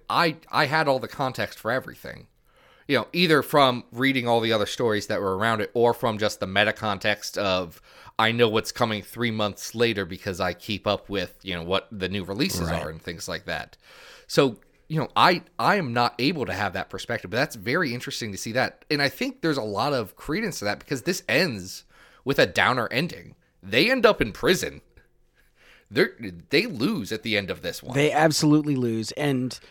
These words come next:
Speaker 2: uh, Glob is trapped in prison, being the only person who remembers anything, uh, having his friends perpetually re-, reintroduce themselves to him because their minds are constantly getting wiped. It's, like, a very sad ending.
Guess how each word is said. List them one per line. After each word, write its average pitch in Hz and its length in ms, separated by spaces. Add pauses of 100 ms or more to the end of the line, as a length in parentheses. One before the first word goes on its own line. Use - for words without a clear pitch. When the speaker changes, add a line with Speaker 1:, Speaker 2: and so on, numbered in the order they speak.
(560)
Speaker 2:
uh, - 40 (200)
Glob 151 440
is 139 260 (100)
trapped 165 360
in 156 120
prison, 139 520
being 139 180
the 131 140
only 143 180
person 139 300
who 139 100
remembers 131 540
anything, 120 560 (440)
uh, 127 400
having 131 480 (120)
his 139 240
friends 135 360
perpetually 131 560
re-, 123 320
reintroduce 139 640
themselves 117 540
to 117 80
him 107 200
because 110 300
their 110 160 (180)
minds 135 420
are 107 60
constantly 101 420
getting 92 200
wiped. 90 300
It's, 131 160
like, 147 160
a 123 80
very 123 600
sad 98 300
ending. 101 400